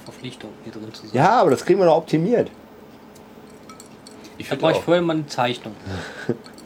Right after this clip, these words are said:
Speaker 3: Nein, das zeigen wir, das zeichnen wir dir gleich.
Speaker 2: Also, wenn wir da Regale hinbauen, wo wir die ganzen Ordner hinkriegen.
Speaker 3: Nein, dann weiß Ramona wieder nicht, wo sie ihre langen Beine hinstellen soll.
Speaker 2: Da oben die Regale, meine ich.
Speaker 3: Ach so.
Speaker 2: Schön an die Wand. Also alles, was, alles, was da oben ist,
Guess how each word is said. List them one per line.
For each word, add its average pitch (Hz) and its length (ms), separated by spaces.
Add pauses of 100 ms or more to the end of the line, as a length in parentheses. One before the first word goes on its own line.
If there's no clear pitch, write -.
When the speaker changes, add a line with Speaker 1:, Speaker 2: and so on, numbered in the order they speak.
(120)
Speaker 3:
Nein, 107 420 (200)
das 98 200
zeigen 123 300
wir, 87 160
das 127 220
zeichnen 147 460
wir 107 120
dir 101 180
gleich. 92 260 (120)
Speaker 2:
Also, 151 260 (160)
wenn 139 140
wir 143 100
da 160 240
Regale 262 480
hinbauen, 113 460
wo 123 100
wir 143 80
die 143 60
ganzen 175 320
Ordner 208 320
hinkriegen. 104 520 (180)
Speaker 3:
Nein, 90 160
dann 113 180
weiß 123 220
Ramona 117 400
wieder 110 160
nicht, 104 200
wo 104 100
sie 98 140
ihre 92 180
langen 95 260
Beine 82 220
hinstellen 73 500
soll. - 80 (840)
Speaker 2:
Da - 140
oben 151 340
die 220 80
Regale, 117 460
meine 98 300
ich. - 140 (160)
Speaker 3:
Ach 95 60
so. 117 120
Speaker 2:
Schön 165 240
an 180 100
die 180 100
Wand. 233 300 (440)
Also 131 200
alles, 208 260
was, 214 200
alles, 190 440
was 214 160
da 220 220
oben 214 300
ist, 208 220